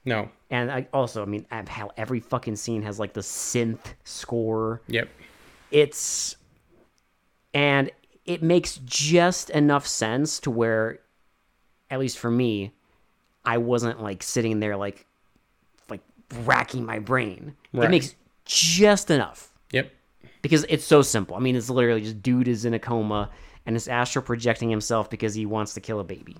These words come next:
Speaker 1: Yeah. That's it.
Speaker 2: That's it. The exposition is just there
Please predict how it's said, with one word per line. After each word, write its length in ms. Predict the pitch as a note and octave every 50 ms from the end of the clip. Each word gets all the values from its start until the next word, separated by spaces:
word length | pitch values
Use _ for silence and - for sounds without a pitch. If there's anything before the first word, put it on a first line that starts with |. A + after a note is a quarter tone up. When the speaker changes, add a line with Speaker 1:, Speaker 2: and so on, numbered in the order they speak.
| -
Speaker 1:
Yeah. 160 | - B2+ B2 - - - C4+ D4 - _ _ _ _ _ _ _ _
That's 180 | - B2 A#2+ -
it. 240 | A#2+ A#2 - - - - _ _ - _ _ - - - - - - _ _ _ _ _ _ -
Speaker 2:
That's 200 | B2+ C3 - A#2
it. 160 | G#2 - - _ - - - - - - - - - - - - - - - - - - - _ - - _ _ _ _ _ _ _ _
The 220 | B2+ B2 C3 C#3
exposition 600 | C3 C3 - - B2 B2 C3 B2+ - - D#3 B2+
is 380 | C3 A#2+ A2+ A2 G#2+ G#2+ A2 G#2
just 360 | G#2+ A2 A2 G2+ - - - - G#2+ -
there 680 | A2+ A#2 A#2+ A#2 A#2 A2+ A2+ A2+ A2+ A2+ A2+ A2 A2